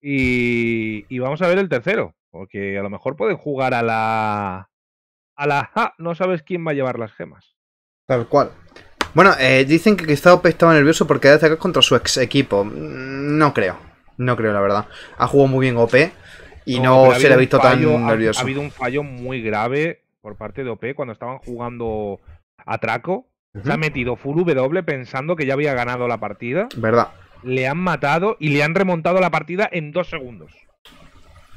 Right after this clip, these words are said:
Speaker 2: Eso sí que es verdad que, que la, la, se la han liado un poquito, pero bueno, es lo que hay.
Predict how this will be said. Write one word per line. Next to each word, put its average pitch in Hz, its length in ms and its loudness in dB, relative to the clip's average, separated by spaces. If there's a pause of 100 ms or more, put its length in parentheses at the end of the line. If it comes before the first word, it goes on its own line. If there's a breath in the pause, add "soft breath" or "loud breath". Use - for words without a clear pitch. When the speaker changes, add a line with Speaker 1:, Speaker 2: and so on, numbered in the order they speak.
(460 loud breath)
Speaker 2:
Eso - 140 0
sí 143 140 2
que 135 80 2
es 131 40 6
verdad 127 180 6
que, 123 240 6
que 113 80 2
la, 113 120 -2
la, 120 280 2
se - 140 -2
la 135 60 4
han 131 80 2
liado 123 140 0
un 110 80 -6
poquito, 101 280 -6
pero 120 140 4
bueno, 151 220 6 (880 loud breath)
es 151 120 8
lo 143 140 8
que 107 80 2
hay. 92 180 0